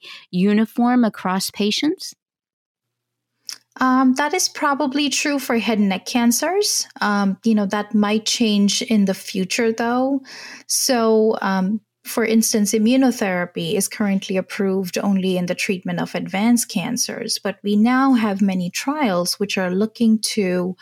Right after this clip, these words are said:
Speaker 2: um, move immunotherapy into the curative setting and see if we can improve cure chances for our patients with locally advanced disease.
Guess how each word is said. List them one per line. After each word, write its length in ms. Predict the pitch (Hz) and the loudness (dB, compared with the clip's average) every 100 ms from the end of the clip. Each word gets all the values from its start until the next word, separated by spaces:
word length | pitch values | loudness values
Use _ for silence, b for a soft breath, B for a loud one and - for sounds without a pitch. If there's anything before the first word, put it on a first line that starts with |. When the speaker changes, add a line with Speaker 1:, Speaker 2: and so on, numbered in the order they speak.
| B B B B - | B B B B -4
Speaker 2:
um, 460 | 190 185 175 180 - | -2 -2 -4 -8 -4
move 440 | 233 226 269 269 233 | 2 4 6 4 2
immunotherapy 880 | 226 214 202 196 196 180 185 190 180 | 2 2 2 0 -2 -2 -4 -4 -2
into 260 | 185 180 | -2 -2
the 120 | 190 170 | -4 -6
curative 420 | - 285 277 196 | -4 -2 0 -2
setting 500 | - 175 170 160 - | -2 -4 -4 -2 -2
and 160 | 190 | -2
see 240 | 190 - 208 | -2 0 -2
if 160 | 190 | -2
we 100 | 185 | -4
can 180 | 190 180 | -4 -4
improve 500 | 175 185 - 247 214 | -4 -6 -2 0 0
cure 240 | - 247 220 | -2 -2 -2
chances 580 | - 165 156 - 180 | -2 -4 -4 -4 -4
for 220 | - 185 170 | -4 -4 -4
our 220 | 98 170 | -4 -6
patients 520 | - 185 - 175 - | -2 -2 -2 -4 -6
with 160 | 180 220 | -4 0
locally 420 | 262 269 214 170 | 0 0 -2 -2
advanced 460 | 170 156 143 - | -4 -8 -6 -6
disease. 540 | - 214 - 196 190 | -6 -6 -8 -6 -6